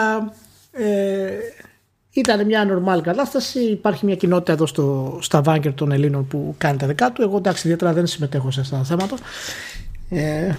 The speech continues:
προτιμώ τη-, την Ελλάδα να τη γιορτάζω έτσι μοναχικά.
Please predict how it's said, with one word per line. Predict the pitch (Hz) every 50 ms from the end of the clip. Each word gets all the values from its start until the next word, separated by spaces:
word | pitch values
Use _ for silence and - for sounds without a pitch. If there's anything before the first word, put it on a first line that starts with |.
| 143
προτιμώ | - 165 160 - 170 170 165
τη-, | 165 165 160 151 147 143 143 143 139 143 165 - - - - _ _ _ _ _ _ _ _ _
την | - 165 151 151
Ελλάδα | 151 147 156 160 160 160 165
να | 160 156 151
τη | 143 135 143 147 147 147 143 139 139 147
γιορτάζω | 135 131 147 143 135 - 165 156 147 151 151 156
έτσι | 151 143 - - 147
μοναχικά. | 143 147 139 135 131 - - 165 160 208 240